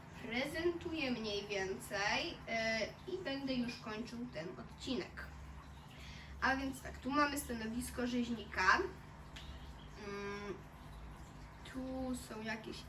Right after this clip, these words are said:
inne wystroje, dekoracje. Tu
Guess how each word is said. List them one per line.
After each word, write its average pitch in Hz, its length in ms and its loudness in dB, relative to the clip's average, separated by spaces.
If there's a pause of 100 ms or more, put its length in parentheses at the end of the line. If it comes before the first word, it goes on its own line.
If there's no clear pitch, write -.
inne 247 340 4 (1200)
wystroje, 226 640 0
dekoracje. 202 840 2 (640)
Tu 269 280 0